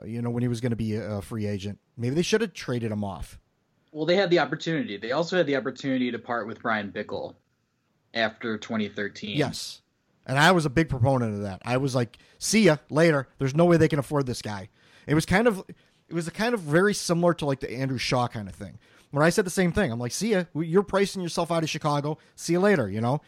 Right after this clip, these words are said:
Speaker 1: That's the hard decision you had to make. And they made that hard decision, which, you know, I, I don't think that one was as hard a decision to me. You know, Andrew Shaw is Andrew Shaw. He's, you know, a, a twenty, a twenty-eight point guy. But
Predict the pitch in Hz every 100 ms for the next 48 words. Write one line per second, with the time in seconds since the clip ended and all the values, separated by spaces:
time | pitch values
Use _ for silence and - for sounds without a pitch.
0 | _ - 143 - 175 170 170 156 156 143
1 | 139 135 131 131 123 - _ - 117 143
2 | 180 226 190 127 107 117 101 - 110 104
3 | 110 _ _ - 156 - - _ 165 127
4 | - - _ _ 143 127 107 117 - 82
5 | 104 127 117 110 107 101 95 110 107 101
6 | - 110 98 131 123 139 113 90 _ _
7 | _ _ _ 92 113 107 127 - 123 143
8 | 135 - 127 110 104 98 - 110 101 -
9 | 104 92 - _ _ _ - 110 - -
10 | 113 98 101 - - - 78 117 - -
11 | 135 123 113 _ - 110 _ - 135 110
12 | - 110 98 117 98 - _ _ _ _
13 | _ _ 139 131